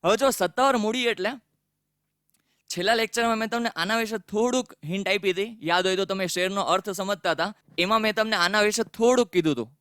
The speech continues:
કે સત્તાવાર મૂડી કોને કહેવાય. હવે ultimately સત્તાવાર મૂડી એટલે કંપનીના મેમોરેન્ડમમાં નોંધાયેલી મૂડી. હવે મેમોરેન્ડમ એટલે શું થાય simply? તો કે આવેદનપત્ર. જ્યારે કંપનીનું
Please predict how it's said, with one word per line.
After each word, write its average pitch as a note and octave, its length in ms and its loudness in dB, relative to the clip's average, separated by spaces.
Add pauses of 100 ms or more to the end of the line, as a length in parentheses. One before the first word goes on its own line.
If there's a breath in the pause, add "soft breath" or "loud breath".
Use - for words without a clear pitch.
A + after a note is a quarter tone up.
કે F3+ 60 -2
સત્તાવાર G#3 420 4
મૂડી G3+ 220 -2
કોને F3 280 -2
કહેવાય. A#2+ 300 -8 (400)
હવે F#3+ 160 4
ultimately F#3+ 520 -4 (480)
સત્તાવાર B3 460 2
મૂડી A#3 220 2
એટલે A#3 300 0 (440)
કંપનીના A#3+ 460 0
મેમોરેન્ડમમાં A3+ 720 2
નોંધાયેલી G3 380 4
મૂડી. D3+ 320 -2 (580)
હવે G3 160 4
મેમોરેન્ડમ A#3 680 0
એટલે A#3 180 0
શું A#3 160 -2
થાય A3 100 0
simply? G#3 420 -2
તો F#3+ 160 -2
કે G#3+ 160 -4
આવેદનપત્ર. E3+ 920 0 (580)
જ્યારે E3 260 0
કંપનીનું F#3+ 840 -4